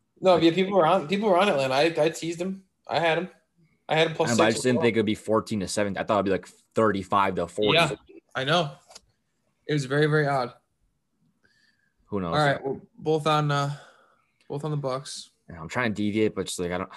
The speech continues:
Speaker 2: I don't,
Speaker 1: No,
Speaker 2: I don't,
Speaker 1: you
Speaker 2: I don't
Speaker 1: know,
Speaker 2: know,
Speaker 1: we got
Speaker 2: I don't
Speaker 1: one
Speaker 2: know what
Speaker 1: s-
Speaker 2: these games. <laughs>
Speaker 1: I don't know. I don't know if I wanna go. Baltimore at Cincinnati.
Speaker 2: Yeah,
Speaker 1: I don't
Speaker 2: okay.
Speaker 1: know. I mean, you know, Baltimore's playing for their season. I don't, I don't, I don't know if you're gonna go Cincinnati, but I'm, I'm definitely going Baltimore here.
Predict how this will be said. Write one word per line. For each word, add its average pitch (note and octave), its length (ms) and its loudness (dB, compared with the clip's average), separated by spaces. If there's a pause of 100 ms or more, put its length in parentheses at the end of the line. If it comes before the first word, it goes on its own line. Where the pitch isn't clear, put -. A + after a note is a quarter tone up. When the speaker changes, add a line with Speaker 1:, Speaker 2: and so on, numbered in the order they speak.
(120)
Speaker 2:
I G2 40 -14
don't, F2 180 -10
Speaker 1:
No, D3+ 100 2
Speaker 2:
I C3+ 140 4
don't, - 40 0
Speaker 1:
you B2+ 40 -4
Speaker 2:
I C3 40 -6
don't A2+ 120 0
Speaker 1:
know, A2+ 120 2
Speaker 2:
know, C3 60 -4
Speaker 1:
we D#3 180 -2
got D#3+ 80 0
Speaker 2:
I - 40 0
don't A2+ 80 4
Speaker 1:
one - 80 2
Speaker 2:
know G#2+ 60 4
what A2 120 2
Speaker 1:
s- F#2+ 100 -4
Speaker 2:
these - 0 -
games. - 420 -10 (340)
<laughs> - 200 0 (760)
Speaker 1:
I D3+ 60 2
don't F#3+ 120 4
know. E3+ 300 4 (420)
I C3+ 120 -2
don't D#3 200 0
know C#3+ 140 -2
if C3 100 -8
I B2+ 60 -8
wanna B2 220 -10
go. B2+ 280 -12 (440)
Baltimore D3+ 640 -2 (300)
at A2+ 220 -8
Cincinnati. C3 760 -6 (640)
Speaker 2:
Yeah, - 140 -10
Speaker 1:
I - 40 -6
don't B2 140 -8
Speaker 2:
okay. - 100 -6
Speaker 1:
know. - 100 -10
I C#3+ 40 -6
mean, C#3+ 200 -6
you D3 220 -2
know, D3+ 120 0
Baltimore's C#3+ 440 -4
playing C3+ 260 -8
for C3+ 100 -14
their C3 140 -6
season. B2+ 320 -12
I B2 60 -8
don't, C3 220 -10
I A#2+ 80 -8
don't, B2+ 240 -10
I B2 60 -8
don't C3 120 -6
know B2+ 60 -8
if B2+ 80 -10
you're B2+ 100 -4
gonna B2 100 -8
go B2+ 60 -8
Cincinnati, B2 400 -10
but A#2+ 80 -6
I'm, A2 240 -10
I'm A#2+ 140 -8
definitely A2 280 -6
going A2 160 -10
Baltimore - 360 -12
here. - 220 -16